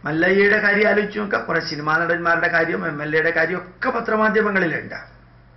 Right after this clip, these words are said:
എത്ര കോടികളുടെ സ്വത്തുള്ള പാർട്ടീസാണ് ഒരു സുപ്രഭാതത്തിൽ ഒന്നും അല്ലാതെയാവും.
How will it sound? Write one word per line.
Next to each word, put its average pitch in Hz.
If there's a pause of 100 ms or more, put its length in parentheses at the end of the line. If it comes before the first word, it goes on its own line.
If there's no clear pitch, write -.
(1400)
എത്ര 240
കോടികളുടെ 196
സ്വത്തുള്ള 190
പാർട്ടീസാണ് 160
ഒരു 160
സുപ്രഭാതത്തിൽ 165
ഒന്നും 175
അല്ലാതെയാവും. 131